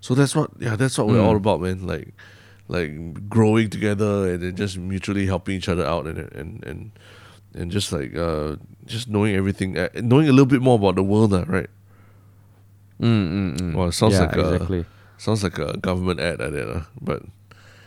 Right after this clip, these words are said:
Speaker 1: but it's, this is all,
Speaker 2: <laughs> No,
Speaker 1: like,
Speaker 2: yeah,
Speaker 1: this,
Speaker 2: the comments
Speaker 1: this
Speaker 2: are actually very detailed, yeah.
Speaker 1: Yeah, this is all, this is all, uh, from the ground up, man. It wasn't like we started,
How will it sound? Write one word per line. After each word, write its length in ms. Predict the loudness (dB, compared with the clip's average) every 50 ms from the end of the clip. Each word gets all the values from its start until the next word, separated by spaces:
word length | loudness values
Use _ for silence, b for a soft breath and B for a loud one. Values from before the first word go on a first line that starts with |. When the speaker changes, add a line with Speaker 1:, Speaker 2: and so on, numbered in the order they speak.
| b b b b -4
Speaker 1:
but 160 | -2 0 0
it's, 100 | 2 4
this 280 | 4 6 6 6 4 4
is 100 | 2 2
all, 200 | 4 6 8 10
Speaker 2:
<laughs> 60 | 10
No, 0 |
Speaker 1:
like, 140 | 10 10 8
Speaker 2:
yeah, 100 | 8 8 6
Speaker 1:
this, 80 | 6
Speaker 2:
the 40 | 4
comments 260 | 4 4 4 4 4
Speaker 1:
this 80 | 4 2
Speaker 2:
are 20 |
actually 240 | 2 0 0 0 0
very 340 | 2 2 4 4 4 4 4
detailed, 420 | 2 2 0 2 2 2 2 4
yeah. 200 | 2 2 2 4 4
Speaker 1:
Yeah, 220 | 6 6 6 6
this 160 | 6 4 4
is 160 | 4 2 4
all, 320 | 4 6 8 8 8 8 6
this 160 | 4 2 0
is 140 | 0 0 0
all, 400 | 4 4 6 6 8 6 6 4
uh, 380 | 4 2 2 2 0 0 -2 -4
from 200 | -4 -6 -4 -4
the 80 | -4
ground 300 | -2 0 2 2 4 4 4
up, 120 | 2 2
man. 160 | 2 0 0
It 80 | 2 2
wasn't 260 | 2 4 4 4 2
like 200 | 2 2 0 -2
we 140 | -4 -4 -4
started, 420 | -4 -2 -4 -4 -2 -4 -4 -6